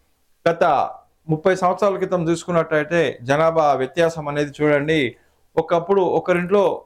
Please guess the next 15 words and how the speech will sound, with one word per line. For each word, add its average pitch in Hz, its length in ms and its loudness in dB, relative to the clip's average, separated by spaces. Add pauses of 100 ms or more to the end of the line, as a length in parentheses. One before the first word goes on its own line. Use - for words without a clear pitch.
(420)
పెళ్ళి 185 220 2
అయ్యింది 175 340 0
అని 151 140 0
అంటే 147 280 0
వారికి 147 260 0
సంతానము 156 640 0
ఒక 131 160 -2
డజన్ల 143 340 2
కొద్ది 147 280 -2
ఉంటుండే 135 420 -4
ఒక 123 140 -2
ముప్పై 139 260 -8
నలభై 135 240 0
సంవత్సరాల 131 440 -2
క్రితం. 113 280 -14